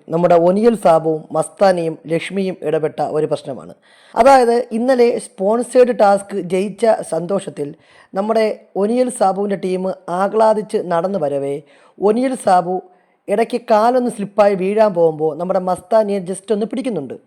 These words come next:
അത് intentionally പിടിച്ചതല്ലെന്ന് വ്യക്തമാക്കുന്ന വീഡിയോസും ഫോട്ടോസും എല്ലാം പുറത്തു വന്നു കഴിഞ്ഞു. ആ ഒരു ചെറിയ സ്പേസിൽ കൂടി പുറത്തേക്ക് കടക്കാൻ നോക്കുമ്പോൾ നമ്മുടെ ഒനിയൽ സാബുവിൻ്റെ കാല് ഒന്ന് ചെറുതായി സ്ലിപ്പാവുകയും, അപ്പോൾ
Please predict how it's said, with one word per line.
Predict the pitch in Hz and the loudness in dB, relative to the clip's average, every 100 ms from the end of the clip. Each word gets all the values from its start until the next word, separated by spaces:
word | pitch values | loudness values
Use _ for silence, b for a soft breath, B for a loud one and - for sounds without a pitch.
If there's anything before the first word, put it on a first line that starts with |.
| b b b - | b b b -4
അത് | 233 | -2
intentionally | 240 240 285 269 269 277 | 0 -2 -2 -2 -4 -4
പിടിച്ചതല്ലെന്ന് | 233 220 226 214 214 220 | -6 -4 -2 0 -2 -4
വ്യക്തമാക്കുന്ന | 202 - - 247 220 208 196 202 | -6 -6 -4 0 0 -2 -4 -4
വീഡിയോസും | 185 185 214 208 208 202 | -4 -4 -4 -4 -6 -6
ഫോട്ടോസും | 185 185 190 185 | -2 -2 -2 -6
എല്ലാം | 175 196 | -6 -6
പുറത്തു | 202 214 226 | -6 -4 -4
വന്നു | 202 | -2
കഴിഞ്ഞു. | 151 127 117 b b b b | -4 -6 -14 b b b b
ആ | - 247 | 0 2
ഒരു | 262 262 - | 2 -2 0
ചെറിയ | 233 247 269 | 2 2 0
സ്പേസിൽ | - 214 214 226 | 0 -4 -2 -4
കൂടി | 196 190 233 | -2 -2 -4
പുറത്തേക്ക് | 196 202 208 226 214 | -4 -4 0 -2 0
കടക്കാൻ | 185 185 196 | -2 0 -4
നോക്കുമ്പോൾ | 160 151 156 143 175 220 b b - | -4 -6 -6 -6 -8 -10 b b -8
നമ്മുടെ | 208 214 214 | -4 -2 -2
ഒനിയൽ | 190 208 240 247 | -2 -2 -2 -2
സാബുവിൻ്റെ | 220 202 190 202 196 202 | -2 -2 -2 -4 -4 -2
കാല് | 202 220 226 202 | -2 0 0 -2
ഒന്ന് | 170 190 | -4 -6
ചെറുതായി | 180 175 190 190 | -4 -2 0 -2
സ്ലിപ്പാവുകയും, | 190 190 - 208 175 160 165 214 b b - | -4 -10 -2 0 0 -2 -6 -8 b b -4
അപ്പോൾ | - | 0